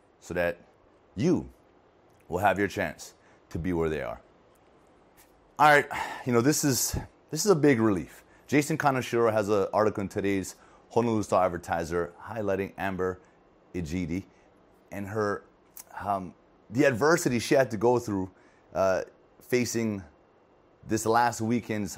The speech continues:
Hawaiian Airlines Rainbow Wahine Classic, right? You're just getting ready for, for your first game of the season. There's excitement. But then Hurricane Ida approaching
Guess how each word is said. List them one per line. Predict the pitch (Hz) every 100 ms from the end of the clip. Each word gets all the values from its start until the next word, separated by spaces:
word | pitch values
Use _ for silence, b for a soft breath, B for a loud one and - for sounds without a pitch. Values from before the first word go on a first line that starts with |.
| -
Hawaiian | 98 107 104 104 95
Airlines | 101 98 92 90
Rainbow | 92 95 87
Wahine | 92 85 80
Classic, | 78 65 - - - b b b -
right? | 113
You're | 170
just | 175 165
getting | 160 151
ready | 131
for, | 113 120 120
for | - 113
your | 101
first | 120 113
game | - 110
of | 101
the |
season. | 87 - 127 113 117 110
There's | 92 73
excitement. | - - 147 151 135 139 135 123 - _ _ _ _ _ _ _ -
But | 90 85
then | 143 123 101 95 _ _ _ _ _ _ _ - - _ _ _ _ _ _ _ _
Hurricane | 117 120 127 117 120
Ida | 101 67 - _ _ _ _ _ _ _ -
approaching | 92 - 113 107 104 95